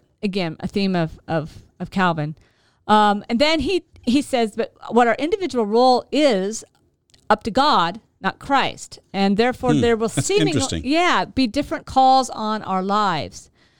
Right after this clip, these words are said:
Speaker 1: Um, it is, it is part of the mystery.
Speaker 2: Hmm.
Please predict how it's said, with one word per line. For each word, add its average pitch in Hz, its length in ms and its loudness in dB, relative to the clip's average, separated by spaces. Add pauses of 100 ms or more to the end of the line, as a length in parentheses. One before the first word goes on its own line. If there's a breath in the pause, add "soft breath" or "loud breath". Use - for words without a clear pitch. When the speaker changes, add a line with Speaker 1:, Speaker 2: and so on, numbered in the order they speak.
(280 soft breath)
Speaker 1:
Um, 196 580 2 (840)
it 226 140 4
is, 220 300 0
it 214 140 -4
is 208 100 -8
part 254 340 2
of 185 100 -10
the 185 80 -6
mystery. 190 640 -8 (200)
Speaker 2:
Hmm. 120 180 -2